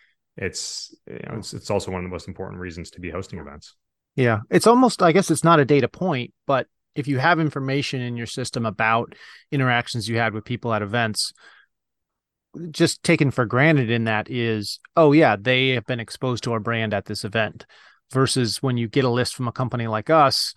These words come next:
Speaker 2: it's most likely they do not know who your brand is, and they've never interacted with your brand.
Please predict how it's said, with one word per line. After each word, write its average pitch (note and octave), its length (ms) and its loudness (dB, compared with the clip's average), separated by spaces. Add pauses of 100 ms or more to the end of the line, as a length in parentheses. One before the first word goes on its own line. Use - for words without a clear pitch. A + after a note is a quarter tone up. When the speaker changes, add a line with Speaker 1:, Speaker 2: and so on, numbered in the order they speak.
(420)
Speaker 2:
it's - 360 -6
most C#3+ 360 2
likely B2+ 480 0 (300)
they A#2+ 380 0
do B2 160 -10
not D3+ 200 2
know C3 140 -2
who A2+ 100 -4
your A2 160 -6
brand G#2+ 320 -6
is, G2 400 -8
and G#2+ 380 -4
they've A2 180 0
never A#2+ 260 2
interacted G#2 580 -2
with G2+ 140 -8
your G2+ 100 -6
brand. G2+ 500 -4